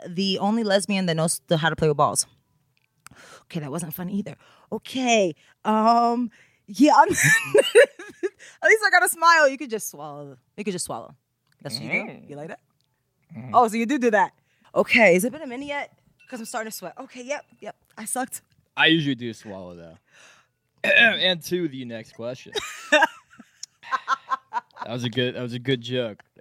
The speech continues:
Speaker 2: Tell me
Speaker 1: Mm-hmm.
Speaker 2: about your time with the Harlem Globetrotters. A lot of people, you know, you go to the shows and you
Speaker 1: Yep.
Speaker 2: see it, but what are, like, the behind the scenes like?
Speaker 1: I mean, first off, the experience, the experience was great. Uh, being able to travel everywhere, it was able to give me the platform that I have now. And I think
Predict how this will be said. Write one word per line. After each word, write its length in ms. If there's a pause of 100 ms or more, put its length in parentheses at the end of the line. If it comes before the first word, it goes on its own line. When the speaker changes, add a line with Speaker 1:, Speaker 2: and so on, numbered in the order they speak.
(100)
Speaker 2:
Tell 180
me 60
Speaker 1:
Mm-hmm. 60
Speaker 2:
about 140
your 120
time 180
with 100
the 60
Harlem 260
Globetrotters. 540
A 40
lot 200
of 40
people, 360
you 100
know, 80
you 160
go 160
to 60
the 80
shows 460
and 80
you 60
Speaker 1:
Yep. 100
Speaker 2:
see 200
it, 140
but 220 (280)
what 160
are, 60
like, 140
the 60
behind 360
the 40
scenes 300
like? 300 (260)
Speaker 1:
I 80
mean, 140
first 240
off, 120
the 60
experience, 540
the 100
experience 520
was 100
great. 340
Uh, 440
being 180
able 140
to 40
travel 300
everywhere, 540 (300)
it 60
was 100
able 140
to 60
give 140
me 80
the 60
platform 400
that 80
I 40
have 260
now. 500
And 540 (600)
I 100
think 480